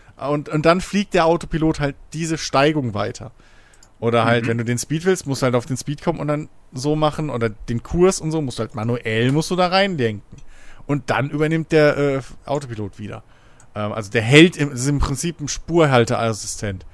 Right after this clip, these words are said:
Speaker 1: Außer du hast den halt im Vollautomodus, wo er halt einem G-P-S-Kurs nachfliegen kann. Ähm, aber das will ich halt fliegen und dafür muss man aber halt auch manuell mehr steuern und da-,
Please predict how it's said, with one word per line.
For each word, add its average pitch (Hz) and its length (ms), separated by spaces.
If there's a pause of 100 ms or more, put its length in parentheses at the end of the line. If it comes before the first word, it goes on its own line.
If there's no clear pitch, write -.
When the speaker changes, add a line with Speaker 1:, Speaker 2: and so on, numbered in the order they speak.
(320)
Speaker 1:
Außer 117 240
du 120 80
hast 120 180
den 117 120
halt 113 220
im 110 320
Vollautomodus, 127 1080
wo 117 140
er 107 60
halt 110 180 (280)
einem 113 160
G-P-S-Kurs 117 680
nachfliegen 101 480
kann. 104 260 (760)
Ähm, 110 240 (180)
aber 143 160
das - 140
will 196 60
ich 180 100
halt 160 120
fliegen 180 200
und 135 60
dafür 143 200
muss 160 160
man 160 100
aber 147 180
halt 143 180
auch 131 140
manuell 131 480
mehr 113 200
steuern 113 400
und 120 120
da-, 113 100